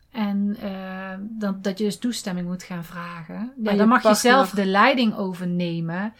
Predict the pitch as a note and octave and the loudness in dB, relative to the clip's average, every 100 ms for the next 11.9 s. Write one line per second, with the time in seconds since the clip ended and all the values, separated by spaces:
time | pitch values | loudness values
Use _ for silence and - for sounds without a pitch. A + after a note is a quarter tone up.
0 | _ _ _ G#3 G3 F#3 G3 B3+ - - | _ _ _ -12 -8 -2 0 0 -2 -8
1 | F3+ G#3 - _ _ _ _ _ _ _ | -10 -10 -14 _ _ _ _ _ _ _
2 | B3+ B3 A3+ G#3 G3+ G#3+ C4 C4+ G3+ G3+ | -2 0 0 0 2 2 4 2 -2 -4
3 | A#3 - - A3 A3 A#3+ A#3 A3+ A3+ A3 | -6 -10 -14 -6 0 2 4 2 2 -2
4 | - - - G#3 G3+ - F#3 G3 - A3 | -10 -18 -2 0 2 -2 -6 -6 -6 -4
5 | G3 F#3 F#3+ F3 E3+ F#3 F#3 F3 F#3 F3+ | -4 -2 -4 -4 -6 -4 -4 -4 -6 -8
6 | F#3 - A3 A3+ A#3+ B3 D#4+ F#4+ - - | -8 -2 -2 0 -2 -4 -8 -12 -20 -20
7 | - _ _ _ - G#3 F#3+ - - - | -20 _ _ _ 0 2 2 -4 -8 -10
8 | - G3 F#3 F3+ F#3 E3 G3+ B3+ - B3+ | -2 0 0 0 -2 -2 -4 -4 -4 0
9 | C4 C#4 C#4 C4 C4+ F#4+ A4+ G#3+ F#3+ G3+ | 0 -2 -4 -4 -4 -6 -6 -4 -4 -6
10 | B3 _ _ - A3 G#3+ G#3 G3 G#3 B3 | -8 _ _ -2 0 0 0 -2 0 0
11 | C#4+ A3 G3+ G3 F3 F#3 G#3+ - | 0 -2 -2 -6 -6 -6 -6 -8